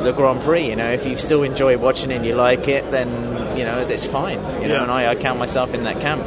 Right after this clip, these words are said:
Speaker 1: But, um, yeah, for sure, it's not what it used to be, and I hope in the next five years it's not gonna dwindle to a point where the gate really has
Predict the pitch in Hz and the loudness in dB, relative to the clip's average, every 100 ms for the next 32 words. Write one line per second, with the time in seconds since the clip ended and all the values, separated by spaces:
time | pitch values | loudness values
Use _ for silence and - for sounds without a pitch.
0 | - - 123 110 110 107 104 98 - - | -4 -2 0 2 0 0 -4 -4 -6 -6
1 | - - - - - - - 156 131 85 | -6 -6 -6 -6 -6 -6 -4 -2 -2 -2
2 | - - 110 - 101 104 101 110 113 110 | -4 -2 -2 -2 -2 -2 -2 -2 -4 0
3 | 120 113 110 107 127 123 - - 113 117 | 0 2 0 2 2 2 -2 -6 -4 -4
4 | 131 - 123 104 104 131 117 98 92 117 | -4 -2 -2 -2 0 0 0 -2 -4 -4
5 | 113 110 107 104 - - - 143 131 123 | -4 -4 -4 -6 -6 -6 -6 -4 -2 -2
6 | 113 123 110 127 120 110 107 104 120 113 | 0 0 2 2 2 0 -2 0 0 0
7 | 113 117 113 113 | -2 -2 -2 -2